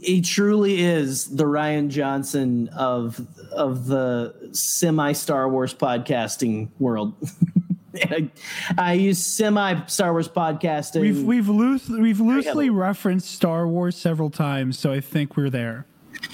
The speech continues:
Speaker 1: We've technically said Star Wars Vacation, like, at least fifteen times, so this can qualify as that episode, <clears throat> but I think it's gonna end up being the, hold on. There's nothing on his head,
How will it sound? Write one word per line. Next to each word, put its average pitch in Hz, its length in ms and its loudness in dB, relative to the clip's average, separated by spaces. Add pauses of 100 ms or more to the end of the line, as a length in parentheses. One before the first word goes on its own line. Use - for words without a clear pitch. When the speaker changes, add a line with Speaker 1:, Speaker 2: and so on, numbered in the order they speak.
(160)
Speaker 1:
We've 208 240 6
technically 294 540 2
said 240 280 0
Star 220 320 0
Wars 226 220 0
Vacation, 180 960 0
like, 156 420 -2
at 170 160 -2
least 175 440 0
fifteen 226 460 0
times, 240 440 0 (340)
so - 220 2
this 202 200 0
can 214 220 0
qualify 240 1040 0 (100)
as 220 220 -2
that 240 180 2
episode, 269 640 -2 (120)
<clears throat> - 100 -6
but 185 840 2 (1160)
I - 40 6
think 202 180 4
it's 202 100 0
gonna 214 180 2
end 185 260 2
up 160 160 -2
being 180 280 2
the, 156 280 -2 (360)
hold 156 200 2
on. 127 240 -2 (1200)
There's 147 180 2
nothing 175 300 0
on 190 120 2
his 180 120 -2
head, 175 460 0